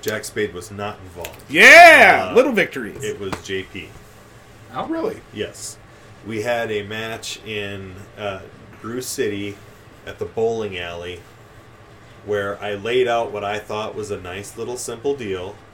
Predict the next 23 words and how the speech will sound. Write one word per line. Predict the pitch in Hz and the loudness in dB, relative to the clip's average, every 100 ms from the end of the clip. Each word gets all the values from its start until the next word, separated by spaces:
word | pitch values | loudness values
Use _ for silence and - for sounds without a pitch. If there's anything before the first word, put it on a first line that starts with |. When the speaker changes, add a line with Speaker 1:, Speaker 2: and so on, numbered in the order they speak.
| - - | -20 -8
Speaker 1:
He's | 156 156 | -6 0
gonna | 165 | 0
come | 147 147 | 0 0
back | 143 135 | 0 0
later | 139 135 139 | 0 4 2
and | 135 | 2
said, | 143 139 | -2 -2
"I | 147 320 | -4 -2
had | 311 311 | -2 -2
an | 294 | -4
earache | 311 302 294 285 | -4 -4 -4 -4
and | 294 269 | -6 -6
couldn't | 285 269 | -8 -6
hear," | 269 285 294 - - - | -4 -4 -6 -10 -16 -8
which | 214 - | -2 -2
he | 226 | 0
didn't | 131 120 113 | 0 2 0
Speaker 4:
<laughs> | 107 - - | 0 0 0
Speaker 1:
mention | 120 123 - 107 95 - | -2 -4 -4 -4 -4 -8
to | - | -8
me | 98 92 92 87 - | -8 -8 -10 -12 -12
until | 170 101 98 | -8 -6 -6
afterwards. | 101 95 - 90 82 82 85 85 | -8 -8 -8 -8 -6 -6 -8 -12